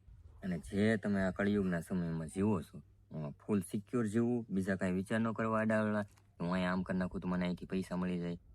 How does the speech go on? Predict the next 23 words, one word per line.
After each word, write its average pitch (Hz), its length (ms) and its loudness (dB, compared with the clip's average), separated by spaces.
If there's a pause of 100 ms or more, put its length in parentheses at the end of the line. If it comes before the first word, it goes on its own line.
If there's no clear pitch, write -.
(240)
કોઈ 85 140 -2
ખરાબ 92 300 0
વિચાર 87 300 -2
આવે 87 160 0
તો 85 120 -4
એમ, 87 160 0 (100)
એની 92 180 0
ઉપર 87 200 -2
પૂરેપૂરો 87 460 -2
કંટ્રોલ 92 360 0
કરવો. 90 300 -2 (460)
જે 120 160 6
કાંઈ 120 180 4
તમને 107 260 4
વિચાર 104 300 4
આવે, 98 460 2 (220)
ઈ 92 180 2
વિચારો 104 500 0
ઉપર 98 200 -2
પૂરેપૂરું 107 580 0
તમારું 92 340 0
નિયંત્રણ 98 500 2
રાખવાનું. 82 440 -4